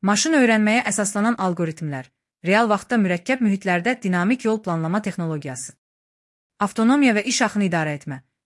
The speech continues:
Vecna Robotics'in platforması təhlükəsiz naviqasiya sistemləri ilə təchiz edilib, işçilər və digər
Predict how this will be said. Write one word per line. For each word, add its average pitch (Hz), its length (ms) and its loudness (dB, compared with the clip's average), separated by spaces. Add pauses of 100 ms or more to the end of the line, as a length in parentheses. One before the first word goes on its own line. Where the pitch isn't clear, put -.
Vecna 196 280 2
Robotics'in 220 640 0
platforması 180 600 -4
təhlükəsiz 196 540 -4
naviqasiya 190 540 0
sistemləri 202 520 -2
ilə 240 140 0
təchiz 196 340 -4
edilib, 147 240 -6 (300)
işçilər 202 420 0
və 170 80 -2
digər 233 240 2